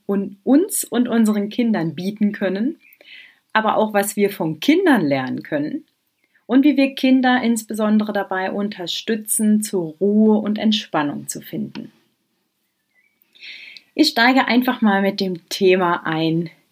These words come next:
was wir von Kindern lernen können. Denn im, <laughs> im Bereich Bewegung und Aktivität,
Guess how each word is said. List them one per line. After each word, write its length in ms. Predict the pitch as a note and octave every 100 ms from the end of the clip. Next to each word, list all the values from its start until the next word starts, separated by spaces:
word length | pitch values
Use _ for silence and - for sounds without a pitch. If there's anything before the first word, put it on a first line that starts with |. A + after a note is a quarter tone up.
| _
was 440 | D3 D#3+ - D#3+
wir 240 | C#3+ F#3+ G3
von 240 | - D#3
Kindern 400 | D#3 E3 D3+ C#3
lernen 360 | C#3 D3 D3+ D#3+
können. 300 | - D3+ - _ _ _ - - - - -
Denn 280 | F3 F#3 - _
im, 460 | F#3+ F3+ F3+ F#3 - G3+
<laughs> 180 | G#3+ -
im 220 | G#3+ G3
Bereich 600 | G#3 - D#3+ - - -
Bewegung 840 | - F3 D3 F#3 A#3+ A#3 A3 A3 A#3 - -
und 300 | - F#3 F3+
Aktivität, 840 | F3 - G3+ D#3+ E3 - F#3 F#3+